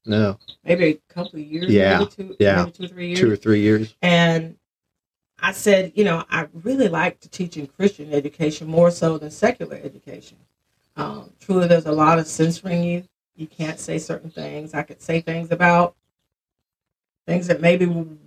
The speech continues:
Speaker 2: wasn't as significant, but if you say something about Christ, it was always an issue."
Speaker 1: Yes.
Speaker 2: So I wanted to go and, and teach in a place that I could live my life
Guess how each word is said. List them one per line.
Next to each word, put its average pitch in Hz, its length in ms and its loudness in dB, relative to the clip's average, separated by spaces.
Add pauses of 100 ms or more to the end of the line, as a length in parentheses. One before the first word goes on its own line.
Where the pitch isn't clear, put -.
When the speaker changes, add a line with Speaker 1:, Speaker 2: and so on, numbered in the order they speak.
(140)
Speaker 2:
wasn't 175 480 2
as 156 160 -2
significant, 175 720 -2
but 151 120 -6
if 156 100 -12
you 170 60 -12
say 175 220 2
something 185 380 -10
about 190 360 -2
Christ, 190 420 0
it - 100 -20
was 160 120 -14
always 160 460 0
an 170 100 -8
issue." 170 400 -6 (160)
Speaker 1:
Yes. - 360 0
Speaker 2:
So 180 260 2
I 190 180 2
wanted 233 320 2
to 214 100 -8
go 170 480 2 (120)
and, 156 320 -4 (100)
and 139 180 -16
teach 202 380 0
in 165 60 -6
a 156 80 -6
place 156 420 -4
that 156 160 -8
I 156 80 2
could - 180 -6
live 156 560 2 (560)
my 156 140 0
life 156 380 2